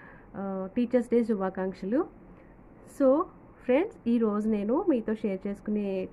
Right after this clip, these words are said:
టాపిక్ ఏంటి అంటే స్నేక్ బైట్ గురించండి. So చూడండి, మనకి కొన్ని విషయాలు, ఓ, ఫస్ట్ ఎయిడ్ అంటే కొన్ని, కొన్ని విషయాల గురించి తెలిసి ఉండాలన్నమాట. అవేంటి,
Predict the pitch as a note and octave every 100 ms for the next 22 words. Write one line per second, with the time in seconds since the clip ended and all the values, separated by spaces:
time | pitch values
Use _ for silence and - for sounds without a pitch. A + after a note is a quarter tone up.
0 | G3 E3 E3 B3+ - F3+ F#3 G#3+ F#3+ E3+
1 | F#3+ B3 F#4+ D#4+ - - G#3 A3+ A3+ A3
2 | A3 - F#3+ F#3 - F3 F3+ F3+ F#3 -
3 | - - - - - G#3+ F#3+ F#3+ G3 G3
4 | - - - - A#3+ A#3 A3+ A3 C4 A3+
5 | G#3+ B3 - A#3 A3 G#3 G#3 A#3 G#3+ G#3+
6 | D4 F4 - - G#3 G#3 G#3 G3+ - -
7 | - - - - G3+ G#3 - A#3+ A#3 -
8 | - F#3+ G3+ G#3 G3 G3 G#3 G#3 G#3 G#3+
9 | G#3 F#3+ A3 G#3 G#3 G#3 - A3+ A3 A#3+
10 | G#3+ F#3 F3 F3 E3+ E3+ - - - -
11 | - - - - - - G3+ G3+ G#3 G3+
12 | G3+ G3+ G#3